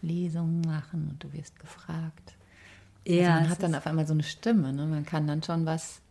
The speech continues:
Speaker 1: sagen. Man hat dann jetzt auch auf einmal die Möglichkeit,
Speaker 2: Ich hab
Speaker 1: neben der Literatur auch noch befragt zu,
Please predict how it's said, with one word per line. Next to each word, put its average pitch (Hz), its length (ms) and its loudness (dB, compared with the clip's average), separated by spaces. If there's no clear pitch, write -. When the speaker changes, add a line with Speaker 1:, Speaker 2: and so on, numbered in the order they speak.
Speaker 1:
sagen. 185 540 -2
Man 139 180 -2
hat 160 160 -4
dann 165 160 0
jetzt - 300 -4
auch - 120 -10
auf 165 120 -10
einmal 151 260 -2
die 147 160 -8
Möglichkeit, 147 760 -4
Speaker 2:
Ich - 160 -4
hab 208 100 4
Speaker 1:
neben 202 360 6
der 143 140 -2
Literatur 147 720 -4
auch 220 180 -2
noch 175 160 -2
befragt 226 580 -6
zu, 175 220 -8